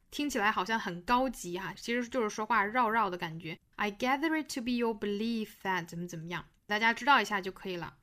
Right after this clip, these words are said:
今天的活学活用呢，我们需要用到contribute来造个句子。那这句话呢，叫做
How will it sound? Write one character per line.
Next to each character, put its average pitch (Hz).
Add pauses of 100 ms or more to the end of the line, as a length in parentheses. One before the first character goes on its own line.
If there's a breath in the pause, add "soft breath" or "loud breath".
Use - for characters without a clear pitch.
(160)
今 339
天 381
的 370
活 247
学 277
活 262
用 240
呢， 220
我 202
们 175
需 226
要 226
用 220
到 196
contribute 214 (100)
来 185
造 233
个 202
句 226
子。 - (240)
那 202
这 233
句 214
话 220
呢， 196
叫 196
做 185